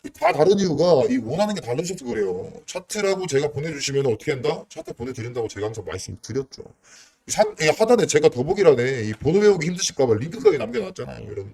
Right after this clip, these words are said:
이 차트 설정 꼭 하셔가지고 이,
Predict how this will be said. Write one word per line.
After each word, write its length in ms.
이 100
차트 240
설정 240
꼭 220
하셔가지고 640
이, 260